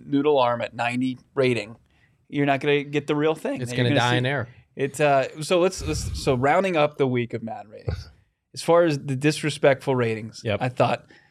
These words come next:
Speaker 1: uh, I don't, Kyler, I think it, you can put him in there with, uh, with Marcus Golden at seventy-eight, Jalen Thompson at seventy-nine, or Colt McCoy, a guy who went two and one with a hundred quarterback rating,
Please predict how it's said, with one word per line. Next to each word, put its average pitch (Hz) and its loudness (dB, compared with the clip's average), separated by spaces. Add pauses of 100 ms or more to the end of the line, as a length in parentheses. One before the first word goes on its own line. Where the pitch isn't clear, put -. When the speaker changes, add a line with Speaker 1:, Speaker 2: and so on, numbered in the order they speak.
(220)
Speaker 1:
uh, - -6 (140)
I 185 2
don't, 247 -2
Kyler, 208 2 (100)
I 151 -2
think 160 -4
it, 156 -8
you 147 -2
can 135 -4
put 135 2
him 123 2
in - -6 (300)
there 123 2
with, 113 -4
uh, 110 -2
with 120 -6
Marcus 143 0
Golden 143 0
at 135 -6
seventy-eight, 131 -2 (840)
Jalen 147 2
Thompson 147 0
at 123 0
seventy-nine, 135 0 (1000)
or 123 -6
Colt - -4
McCoy, 151 -2
a - -6
guy 120 0
who 143 0
went 117 -4
two - -6
and 170 -4
one 113 -4
with 110 -4
a 107 -2
hundred 165 -4
quarterback 117 0
rating, 101 -8